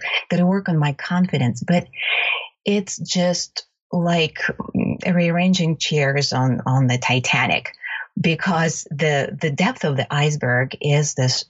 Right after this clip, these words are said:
trauma that is lodged in the nervous system. That is the story that's woven into the D N A that is telling us it's not safe to be in the spotlight. You'll be burned at the stake.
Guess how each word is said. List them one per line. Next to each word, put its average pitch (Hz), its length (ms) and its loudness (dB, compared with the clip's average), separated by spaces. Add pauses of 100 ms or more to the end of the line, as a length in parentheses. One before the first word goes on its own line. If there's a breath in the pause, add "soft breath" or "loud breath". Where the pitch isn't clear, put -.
(120)
trauma 185 680 2
that 135 240 2
is 131 160 0
lodged 156 640 2
in 143 200 4
the 131 100 2
nervous - 360 2
system. - 420 -2 (600 loud breath)
That 143 420 0
is 139 420 0 (180)
the 143 200 2
story 170 400 0
that's 131 260 -2
woven 151 500 2 (240)
into 156 260 2
the 139 100 2
D 143 240 2
N 131 120 4
A 127 300 2
that 135 180 2
is 131 120 0
telling 135 340 2
us 131 180 0
it's 190 260 0
not 302 260 0
safe 330 380 -2
to 302 120 -2
be 320 160 2
in 302 80 2
the 269 100 2
spotlight. - 840 -2
You'll 240 240 0
be 277 100 2
burned 247 400 2
at - 160 -4
the 302 80 0
stake. 381 600 -2